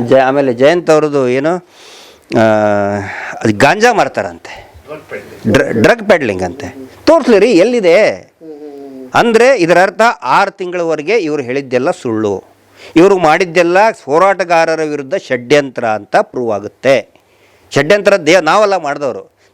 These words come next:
Speaker 1: ದೇವಸ್ಥಾನದ ಭಕ್ತರು ದೇವಸ್ಥಾನದ ವಿರುದ್ಧ ಷಡ್ಯಂತ್ರ ಮಾಡೋಕ್ಕಾಗುತ್ತೇನ್ರಿ? ದೇವ್ರು ನಮ್ಮನ್ನು ಸುಮ್ಮನೆ ಬಿಡ್ತಾನ? ಆ? ದೇವ್ರು ಸುಮ್ಮನೆ ಬಿಡ್ತಾನ ನಮಗೆ?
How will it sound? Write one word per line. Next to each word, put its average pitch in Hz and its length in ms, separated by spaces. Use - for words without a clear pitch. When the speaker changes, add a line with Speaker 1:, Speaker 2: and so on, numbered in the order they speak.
Speaker 1:
ದೇವಸ್ಥಾನದ 180 480
ಭಕ್ತರು 156 380
ದೇವಸ್ಥಾನದ 147 400
ವಿರುದ್ಧ 135 240
ಷಡ್ಯಂತ್ರ 151 420
ಮಾಡೋಕ್ಕಾಗುತ್ತೇನ್ರಿ? 117 800
ದೇವ್ರು 147 200
ನಮ್ಮನ್ನು 156 260
ಸುಮ್ಮನೆ 147 200
ಬಿಡ್ತಾನ? 104 280
ಆ? 151 100
ದೇವ್ರು 196 160
ಸುಮ್ಮನೆ 185 200
ಬಿಡ್ತಾನ 110 320
ನಮಗೆ? 98 300